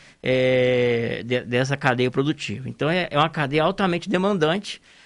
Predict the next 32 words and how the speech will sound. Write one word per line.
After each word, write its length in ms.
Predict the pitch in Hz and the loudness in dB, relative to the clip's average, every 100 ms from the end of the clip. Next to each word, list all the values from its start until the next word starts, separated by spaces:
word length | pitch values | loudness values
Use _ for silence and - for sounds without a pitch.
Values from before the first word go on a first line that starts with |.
| _ - | _ -6
Então, 240 | 147 196 | -2 0
é, 300 | 196 139 147 | 0 0 -2
é 100 | 160 | 2
muito 320 | 165 226 233 | 4 4 2
provável 580 | 240 226 160 151 160 170 | 2 2 4 2 2 0
que 140 | 165 | 0
esse 220 | 175 170 170 | 0 2 2
aluno, 340 | 156 151 143 - | 4 2 0 0
antes 480 | 202 254 254 226 | 0 0 -2 -2
mesmo 580 | 165 175 196 156 135 120 | 0 2 2 2 0 0
de 380 | 110 160 139 117 - - - | 0 2 2 0 -10 -20 -20
formar, 760 | - - 208 151 135 165 208 - _ _ _ | -8 0 2 2 2 2 0 -8 _ _ _
ele 280 | 131 160 175 | 0 0 2
vai 140 | 156 | 0
estar 260 | 160 151 143 | 0 -2 -4
trabalhando. 460 | 151 165 151 117 | 0 0 0 0
Eu 60 | 131 | -2
não 80 | 156 | -2
citei 320 | 160 160 147 | -2 -2 -2
aqui 140 | 135 | -2
também, 380 | 147 175 143 165 - - - | -4 -2 -2 -4 -8 -18 -18
dentro 400 | - 156 170 170 | -2 0 0 0
da 80 | |
propriedade 520 | 165 160 170 143 143 151 | 0 0 0 0 0 0
rural, 280 | 190 139 | 2 2
nós 100 | 160 | 0
temos 220 | 160 160 139 | 0 -2 0
vários 240 | 139 175 | 0 2
alunos 340 | 180 143 143 | 2 0 -2
que 80 | 143 | -6
são, 320 | 156 156 156 160 - - | -4 -2 -2 -4 -16 -6
é, 600 | 135 143 135 135 131 123 | 0 2 2 0 0 -2